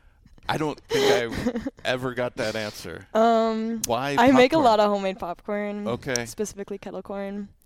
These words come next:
Speaker 2: I don't know why.
Speaker 1: Well, kettle corn is different
Speaker 2: It's
Speaker 1: from popcorn.
Speaker 2: elite,
Speaker 1: Yeah.
Speaker 2: yeah. It's like the kind that you get at a fair, you know, Wisconsin fair. Yeah.
Speaker 1: Right.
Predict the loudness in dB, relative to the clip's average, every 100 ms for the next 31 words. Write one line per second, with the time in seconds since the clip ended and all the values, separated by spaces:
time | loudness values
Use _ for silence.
0 | _ -4 -2 -2 -2 -2 -2 -4 -2 -2
1 | -2 -4 -6 -6 -8 -8 -10 -4 -4 -2
2 | -4 -6 -4 -4 -2 -2 -2 -6 -4 -2
3 | -2 -4 -8 -10 -6 -4 -4 -6 -6 -6
4 | -6 -6 -8 -10 -8 -8 -6 -6 -6 -8
5 | -10 -12 -12 -10 -10 -10 -12 -10 -10 -8
6 | -2 0 2 6 8 10 8